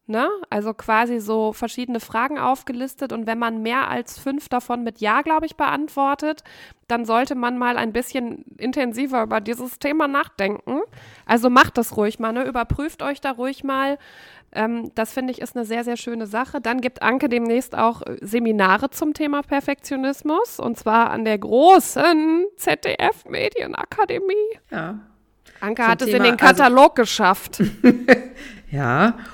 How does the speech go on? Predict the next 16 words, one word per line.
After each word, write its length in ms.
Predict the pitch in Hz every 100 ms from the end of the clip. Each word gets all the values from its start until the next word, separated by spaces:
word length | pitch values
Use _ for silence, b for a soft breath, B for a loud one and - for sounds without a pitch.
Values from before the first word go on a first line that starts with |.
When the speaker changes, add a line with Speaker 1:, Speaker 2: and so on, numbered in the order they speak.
| 185 -
Speaker 2:
und, 420 | 170 165 165 - 165
ähm, 500 | 160 160 160 160 - -
aber 200 | 160 165
es 120 | 165
geht 180 | 196 196
natürlich 340 | 185 185 180
darum, 400 | 180 170 170 175
wie 140 | 170 156
werde 220 | 175 180
ich 80 | 175
das 180 | 170 175
mit 160 | 165
dem 120 | 170
Perfektionismus 1080 | 165 165 165 165 165 - 165 165 165 156 -
los, 380 | 190 147 120 -
ne? 240 | 139 165